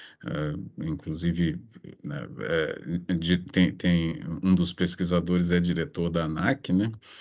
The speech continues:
Mas, eh, a, n-, não era no início do projeto, quando se iniciou a, a, a, a, o estudo, e, e depois a segunda, a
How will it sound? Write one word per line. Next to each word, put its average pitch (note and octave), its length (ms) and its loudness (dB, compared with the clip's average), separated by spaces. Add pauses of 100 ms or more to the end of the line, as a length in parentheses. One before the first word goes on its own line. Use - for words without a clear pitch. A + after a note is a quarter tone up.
(320)
Mas, F2 500 2
eh, D#2+ 440 0 (120)
a, D#2 440 -2 (420)
n-, E2+ 260 -2
não F2+ 240 6
era G2 200 6
no G2+ 120 6
início F#2+ 380 4
do G#2 80 -2
projeto, F#2+ 640 2
quando F#2 400 2
se - 240 -4
iniciou E2 640 0
a, - 420 -8 (200)
a, - 440 -12 (200)
a, - 200 -12 (920)
a, - 220 -6
o E2 160 -2
estudo, G2 640 -2 (340)
e, E2+ 360 2 (840)
e F2 100 2
depois F#2 800 4
a F2+ 120 0
segunda, F2+ 680 2
a F2 80 -4